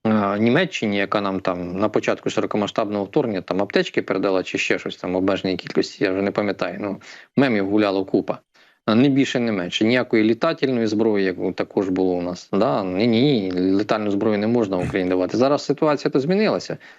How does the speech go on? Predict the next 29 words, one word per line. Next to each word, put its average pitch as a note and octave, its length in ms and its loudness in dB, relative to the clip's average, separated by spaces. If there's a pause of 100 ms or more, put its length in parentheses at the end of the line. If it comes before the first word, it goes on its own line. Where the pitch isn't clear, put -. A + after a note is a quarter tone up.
Це A#2+ 100 -2
все - 180 0
дають, C#3+ 360 4
і - 20 -6
снаряди, B2 420 0
і - 40 -2
Чехія D#3 400 0
навіть A#2 240 0
обіцяє G#2+ 340 2
виконувати G2+ 540 -2
далі G2 320 2
свої G2 400 0 (320)
обіцянки A2 500 2
стосовно G2+ 380 -2
постачання G#2 460 -2
снарядів, G2+ 360 0
хоча G#2+ 220 0
і G#2 320 2
навіть G#2 420 0
уряд G#2+ 180 4
змінився. F#2+ 440 -2
Там, - 140 0
ну, A3+ 120 2
навіть G3 240 2
позитивні D3+ 640 0 (280)
сигнали. G2+ 440 -2
Це - 140 -4
все F#3+ 180 -4
добре. A#2 320 0